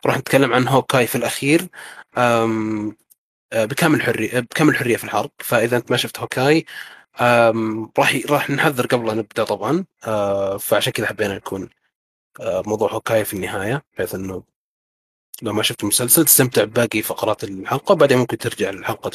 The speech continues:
هوكاي. آم، حلقة اليوم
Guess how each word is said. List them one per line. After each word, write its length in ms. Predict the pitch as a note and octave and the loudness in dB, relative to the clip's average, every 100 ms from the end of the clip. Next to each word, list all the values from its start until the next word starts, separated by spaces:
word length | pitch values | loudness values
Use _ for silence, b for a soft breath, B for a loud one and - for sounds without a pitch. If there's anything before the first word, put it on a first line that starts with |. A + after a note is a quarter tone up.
| F2 | -8
هوكاي. 280 | - E2 _ _ _ _ _ _ _ B B B B B B _ - | -10 -12 _ _ _ _ _ _ _ B B B B B B _ 2
آم، 600 | C3+ C3 C3 C3 B2 B2 - _ _ _ _ _ _ | 6 8 8 6 4 2 -6 _ _ _ _ _ _
حلقة 260 | - G3+ F3+ | 0 2 4
اليوم 420 | F3+ F#3 G3 A#3 | 6 6 6 2